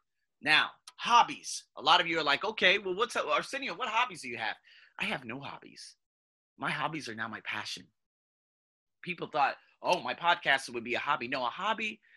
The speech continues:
is something you do on a routine basis that, uh, you, you know, it could be badminton or this or that. But to be honest with you, those are just passions.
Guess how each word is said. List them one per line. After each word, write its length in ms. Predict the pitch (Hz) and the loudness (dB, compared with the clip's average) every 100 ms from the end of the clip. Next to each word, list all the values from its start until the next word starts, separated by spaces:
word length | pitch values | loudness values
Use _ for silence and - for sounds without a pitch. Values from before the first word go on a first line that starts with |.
| _ | _
is 180 | - 127 | -10 -8
something 300 | - 160 147 | -6 -8 -6
you 100 | 139 | -8
do 240 | 131 139 127 | -4 -4 -4
on 120 | 110 | -8
a 80 | 101 | -8
routine 640 | 117 139 - 127 117 113 _ _ _ 123 | -8 -8 -10 -12 -12 -16 _ _ _ -10
basis 600 | 117 123 123 - 117 107 - | 0 0 0 -4 -4 -4 0
that, 220 | 110 98 | 0 2
uh, 400 | 71 107 101 87 78 | 0 0 0 -2 -6
you, 160 | 113 131 | -4 -2
you 200 | 98 123 | -2 -6
know, 200 | 110 107 | -6 -6
it 80 | 107 | -8
could 100 | 104 | -10
be 140 | 101 | -10
badminton 720 | 90 123 127 117 131 120 120 | 2 4 4 4 -6 -6 -8
or 120 | 104 101 | -8 -6
this 360 | 117 127 - | -6 -6 -6
or 60 | 104 | -4
that. 260 | 117 120 | 0 0
But 160 | 127 - | -2 -12
to 100 | 117 | -10
be 140 | 127 | -8
honest 260 | 131 123 - | -6 -8 -12
with 140 | 101 | -16
you, 80 | 110 | -12
those 220 | 117 175 | -12 -12
are 40 | 175 | -14
just 240 | 131 - | -16 -16
passions. 800 | - 110 226 - 82 _ - - | -12 -12 -10 -14 -18 _ -20 -20